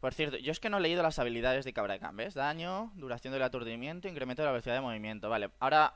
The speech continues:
van subiendo la velocidad de movimiento. Antes creo que no iba subiendo conforme al nivel. Creo que era la misma velocidad de movimiento siempre. V S attack, mídele.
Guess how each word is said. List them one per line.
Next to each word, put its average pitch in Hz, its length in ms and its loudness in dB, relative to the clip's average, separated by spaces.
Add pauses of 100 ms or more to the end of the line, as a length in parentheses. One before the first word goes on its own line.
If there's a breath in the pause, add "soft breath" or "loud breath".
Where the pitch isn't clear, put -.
(100)
van 143 180 0
subiendo 143 280 -2
la 139 80 4
velocidad 127 240 0
de 120 40 -2
movimiento. 117 320 -6
Antes 147 200 -4
creo 190 160 -2
que 196 80 -2
no 175 100 -2
iba 175 140 2
subiendo 165 340 -2
conforme 139 380 -2
al 123 80 -2
nivel. 151 340 0 (1600 soft breath)
Creo 151 340 4
que 156 180 4
era 143 480 8 (460 soft breath)
la 147 80 0
misma 156 140 2
velocidad 151 280 2
de 139 40 0
movimiento 135 340 -2
siempre. 160 460 -2
V 139 320 2
S 139 180 -4
attack, 139 200 -2
mídele. 113 380 -2